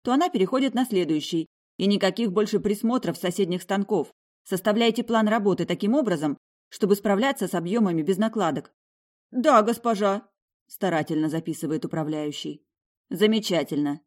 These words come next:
киваю сама себе. «А теперь я пойду отдыхать, а вы приводите прибор в порядок». Фух, хорошо-то как, в тонус приводит.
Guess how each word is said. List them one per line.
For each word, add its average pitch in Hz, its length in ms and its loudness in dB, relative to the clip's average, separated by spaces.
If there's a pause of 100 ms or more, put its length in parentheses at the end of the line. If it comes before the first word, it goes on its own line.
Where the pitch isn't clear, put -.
(180)
киваю 180 400 -2
сама 160 260 -6
себе. 143 420 -8 (360)
«А 190 100 0
теперь 285 280 -2
я 202 120 6
пойду 185 240 4
отдыхать, 208 500 0 (220)
а 185 100 0
вы 202 120 8
приводите 202 480 2
прибор 165 320 0
в - 80 -20
порядок». 147 500 -2 (540)
Фух, 302 500 -2 (100)
хорошо-то 269 600 -2
как, - 400 -4
в - 120 -20
тонус 170 340 0
приводит. 175 640 0